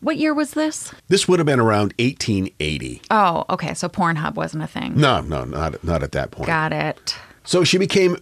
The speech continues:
Speaker 2: very much in demand as a sex worker, earning top dollar. She worked as a, uh, sex worker for a couple of years in Paris, and that may have, that may have helped her quench her sexual desire somewhat, but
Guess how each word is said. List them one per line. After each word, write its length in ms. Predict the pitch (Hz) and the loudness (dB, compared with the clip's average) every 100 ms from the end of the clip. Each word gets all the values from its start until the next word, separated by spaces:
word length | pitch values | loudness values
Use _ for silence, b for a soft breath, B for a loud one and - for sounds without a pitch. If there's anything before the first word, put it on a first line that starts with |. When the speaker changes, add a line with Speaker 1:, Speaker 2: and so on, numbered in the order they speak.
| _ _ | _ _
Speaker 2:
very 440 | 127 107 233 285 247 | 0 4 6 6 6
much 240 | 202 147 | 4 4
in 100 | 156 | 4
demand 460 | 120 107 135 82 73 | 6 6 4 2 0
as 140 | 76 | -4
a 60 | 78 | -2
sex 340 | - 98 - | 0 0 -2
worker, 280 | 71 69 92 | -4 -4 -2
earning 420 | 131 143 127 107 82 | 2 2 2 0 -2
top 400 | - 156 170 90 | 0 0 0 -2
dollar. 480 | 80 55 62 87 - B B B | -2 -2 -4 -8 -10 B B B
She 160 | - 135 | 0 4
worked 480 | 147 202 - - - 117 | 4 4 0 -8 -4 0
as 420 | 113 110 107 95 | 2 4 2 2
a, 220 | 104 95 | 2 4
uh, 200 | 92 85 | 2 2
sex 280 | - 117 - | 2 0 0
worker 280 | 104 95 113 | -2 0 0
for 180 | 156 160 | 2 2
a 60 | |
couple 280 | - 190 214 | 2 0 2
of 120 | 151 | 4
years 300 | 117 92 85 | 4 4 0
in 120 | 80 | -2
Paris, 520 | - 85 69 71 - - | -4 -4 -4 -4 -8 0
and 160 | 160 170 | 2 4
that 160 | 240 | 2
may 180 | 190 190 | 2 4
have, 300 | 175 147 117 - 143 135 - 131 73 - - _ _ _ | 4 2 -2 -6 -10 -8 -8 -8 -10 -20 -20 _ _ _
that 180 | 165 180 | 0 2
may 120 | 170 | 2
have 140 | 147 - | 2 2
helped 280 | 131 131 | 0 2
her 120 | 123 104 | 0 0
quench 340 | - 110 127 | 0 0 2
her 140 | 104 85 | 2 2
sexual 520 | - 107 - 98 92 | 2 0 2 2 2
desire 600 | 85 85 82 92 104 123 | 0 -2 0 2 2 2
somewhat, 540 | - 131 127 123 120 | 0 0 2 0 0
but 220 | - 76 | -2 -4